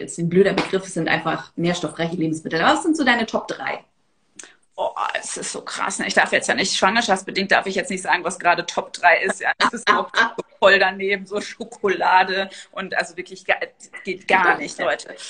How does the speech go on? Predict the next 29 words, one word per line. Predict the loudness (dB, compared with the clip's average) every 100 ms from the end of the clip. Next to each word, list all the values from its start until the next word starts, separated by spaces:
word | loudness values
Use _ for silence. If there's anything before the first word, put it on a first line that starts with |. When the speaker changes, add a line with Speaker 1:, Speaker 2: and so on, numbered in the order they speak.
| -16 -2
Speaker 2:
Aber | 2 4 4
grundsätzlich | 4 2 2 0 -6
muss | -10
ich | -4
sagen, | 2 2 0
ähm, | -6 -4
was | -4
bei | -4
mir | -6 -6 -6
immer | -6 0 2 2
läuft, | 0 -2
ist | -14
ich | -14 -8
immer | 0 0
Beeren. | 0 0 -2 -4 -12 _ _ _ _ _
Speaker 1:
Mhm. | -8 -6 -8 -8
Speaker 2:
Frühstück, | -6 -2 -2 -4 _
immer | 0 0
Beeren. | 2 -2 -2 -6 -10 -18 -6
Beeren, | -2 -2
Beeren, | -2 -4 -2
Beeren. | -2 -2
Ich | -4
liebe | -6 -4
Beeren. | 2 4 4 2 0 -8 -10 0
Ähm, | 2 4 2 0 -2 -6 -4
in | 0
jeder | 2 4 4
Fasson. | 2 -2 -2 -2 -2 -2